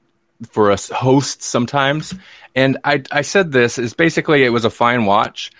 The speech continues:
but the more I thought about it after the fact, the less I kinda liked it. So my issue is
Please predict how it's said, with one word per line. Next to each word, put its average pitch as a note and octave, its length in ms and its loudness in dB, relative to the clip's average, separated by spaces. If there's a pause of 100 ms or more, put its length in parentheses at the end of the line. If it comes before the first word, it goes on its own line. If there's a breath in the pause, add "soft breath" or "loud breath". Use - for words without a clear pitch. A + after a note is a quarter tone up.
(160 soft breath)
but A2+ 100 -6
the - 60 -6
more A#2+ 240 2
I B2 60 2
thought A#2 220 0
about A#2 220 2
it G2 80 -2
after G#2 280 -4
the C3 80 -6
fact, D#3 340 0 (600)
the G2+ 100 -4
less G#2+ 260 -2
I F3 60 2
kinda F3+ 240 0
liked A2+ 340 -4
it. C#4+ 240 -2 (540 loud breath)
So F3 440 4 (2250)
my D#3 320 0
issue G#3+ 400 0
is A2+ 460 0